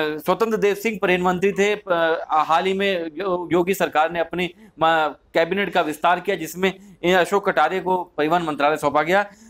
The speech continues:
तो नोएडा में परिवहन मंत्री अशोक कटारिया ने नोएडा स्थित परिवहन कार्यालय पहुंचकर औचक निरीक्षण किया। इस दौरान उन्होंने डीएल समेत अन्य कार्य कराने और आए लोगों से पूछताछ भी की। उन्होंने अधिकारियों को मुख्यमंत्री के निर्देशों को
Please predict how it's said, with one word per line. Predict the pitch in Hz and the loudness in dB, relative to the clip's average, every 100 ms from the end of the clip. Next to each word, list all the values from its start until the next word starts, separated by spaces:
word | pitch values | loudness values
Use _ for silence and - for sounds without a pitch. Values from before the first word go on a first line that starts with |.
| - - | -10 -2
तो | |
नोएडा | 175 196 240 | 2 4 4
में | 247 | 2
परिवहन | 233 202 220 | 2 2 2
मंत्री | 214 202 | 0 0
अशोक | 226 214 214 | 0 0 0
कटारिया | 208 180 185 208 | 2 2 2 2
ने | 226 | 2
नोएडा | 202 185 196 | 2 2 2
स्थित | 185 214 | -2 -8
परिवहन | - 180 190 214 | -2 0 2 2
कार्यालय | 180 165 180 | 2 2 2
पहुंचकर | 175 180 180 165 - _ - | 2 0 2 0 -2 _ -2
औचक | 180 185 220 | 0 0 -2
निरीक्षण | 190 156 165 143 | 0 0 0 -2
किया। | 139 120 - _ _ _ _ - | 0 0 -2 _ _ _ _ -2
इस | 170 | 0
दौरान | 180 214 202 - 185 180 | 2 2 0 -4 -8 0
उन्होंने | 196 214 226 | 2 2 2
डीएल | 190 233 240 | 2 2 2
समेत | 214 208 220 | 0 2 2
अन्य | 214 220 247 | 0 2 0
कार्य | 247 202 180 202 | 2 2 2 0
कराने | - 180 185 208 170 _ _ 185 | 0 2 2 0 -4 _ _ 0
और | 196 - - | 0 -2 -2
आए | 175 220 | 2 2
लोगों | 214 190 196 214 | 2 2 2 0
से | 202 | -2
पूछताछ | 196 190 180 190 151 | 0 -2 2 0 0
भी | 147 | -6
की। | - _ _ _ | -8 _ _ _
उन्होंने | 170 196 208 | 0 2 2
अधिकारियों | 190 185 196 226 247 | 0 2 2 2 0
को | 214 208 | 0 0
मुख्यमंत्री | 185 - 208 202 233 | -2 0 0 2 0
के | 208 | 0
निर्देशों | 180 175 196 202 240 | -2 0 0 0 -4
को | 165 | -6